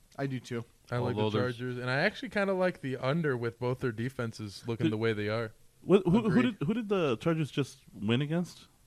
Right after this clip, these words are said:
Speaker 4: I saw them that they won. No? Maybe not.
Speaker 2: Um, I don't recall who they played last week. Um,
Speaker 4: Wasn't it the,
Speaker 3: Chargers?
Speaker 4: wasn't it the Raiders?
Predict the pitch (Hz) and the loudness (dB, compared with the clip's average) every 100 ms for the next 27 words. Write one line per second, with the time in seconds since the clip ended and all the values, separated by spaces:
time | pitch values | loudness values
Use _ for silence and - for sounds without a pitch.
0 | - - 117 - 143 151 135 - 127 117 | -20 -8 -6 -4 -4 -2 -4 -4 -4 -4
1 | 170 196 - 147 254 - _ _ _ _ | -4 -6 -4 -4 -4 -8 _ _ _ _
2 | _ _ _ _ - 95 113 110 107 107 | _ _ _ _ -8 -2 0 0 -2 -4
3 | - 117 117 110 113 110 113 110 107 117 | -2 0 0 -2 -2 -4 -4 -6 -4 -4
4 | 110 110 110 - 113 - - - - - | -4 -4 -8 -10 -12 -14 -20 -20 -20 -14
5 | 107 107 104 127 170 180 143 120 147 202 | -8 -4 2 4 4 6 6 8 6 6
6 | 175 110 107 147 240 - - | 4 4 4 4 2 0 -10